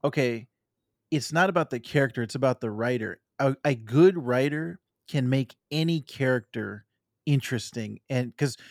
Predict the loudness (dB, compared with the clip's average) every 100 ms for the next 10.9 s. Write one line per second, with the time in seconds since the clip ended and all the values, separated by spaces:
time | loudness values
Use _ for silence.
0 | -12 4 6 6 6 4 4 4 2 2
1 | 0 0 -4 -4 -12 _ _ _ -4 -4
2 | 0 2 4 4 2 -2 0 0 0 -2
3 | -4 -2 0 0 0 -2 0 0 0 -2
4 | -2 -2 -2 -6 -4 0 2 2 -2 -6
5 | -8 _ _ _ 2 2 0 _ 2 6
6 | 6 4 0 2 4 4 2 0 -2 -2
7 | -4 -4 -2 -4 -6 _ 4 4 4 -2
8 | 2 0 0 -4 0 2 2 0 -4 -8
9 | -2 0 0 -4 -10 -10 -12 -20 _ -4
10 | -2 -2 -4 -8 -10 -8 -8 -8